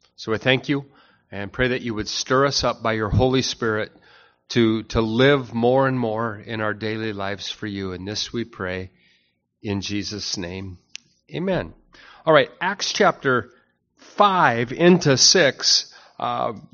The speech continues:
we, we find that there was great opposition that had arisen, uh, really to the, to the works of Jesus continuing with the disciples. And as the apostles had received,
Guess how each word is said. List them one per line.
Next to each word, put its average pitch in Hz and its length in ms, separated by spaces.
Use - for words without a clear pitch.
we, 151 280
we 147 200
find 180 360
that 147 180
there 151 200
was 135 420
great 185 420
opposition 147 800
that 123 200
had 127 340
arisen, 135 800
uh, 127 160
really 233 460
to 202 240
the, 160 480
to 170 120
the 156 120
works 185 420
of 143 160
Jesus 139 640
continuing 139 1040
with 156 280
the 151 100
disciples. 123 920
And 131 340
as 135 220
the 139 120
apostles 165 580
had 143 240
received, 151 760